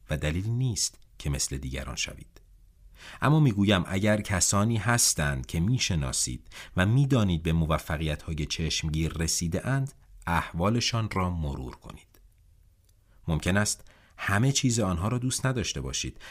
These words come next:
اما می‌توانید به جنبه‌های مثبت زندگی آنها بها بدهید. مطالعهٔ موفقیت‌های دیگران همیشه برای من جالب بوده است.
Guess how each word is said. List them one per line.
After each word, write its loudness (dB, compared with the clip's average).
اما 2
می‌توانید -2
به -6
جنبه‌های -2
مثبت -4
زندگی -6
آنها -12
بها -4
بدهید. -16
مطالعهٔ 2
موفقیت‌های 2
دیگران -2
همیشه 2
برای 2
من 2
جالب -6
بوده -12
است. -10